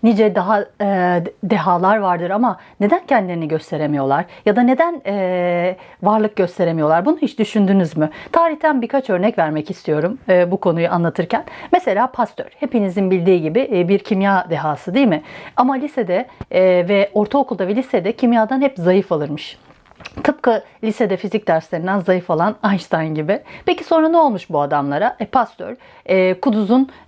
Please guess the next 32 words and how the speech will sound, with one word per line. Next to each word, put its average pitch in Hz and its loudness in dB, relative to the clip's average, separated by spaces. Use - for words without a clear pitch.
e, 185 4
tedavisini 214 0
bulmuş 269 0
ve 190 0
pastörize 165 -2
gıdaları 165 0
keşfetmiş. 285 -2
E, 214 0
Einstein 180 -4
ise, - -4
e, 170 0
fiziği 190 2
yeni 175 2
baştan 160 0
yazmış. 156 -4
Yani 285 0
demek 277 -4
oluyor 220 -2
ki 170 -8
lisede, 160 -4
üniversitede, 180 0
ok-, 175 -2
okullarda 170 0
zayıf 262 0
olduğumuz 151 -2
dersler 196 -2
bizim 262 4
yeteneklerimizi 226 0
tam 269 2
anlamıyla 160 -2
göstermiyor. 160 -2
Yani 254 0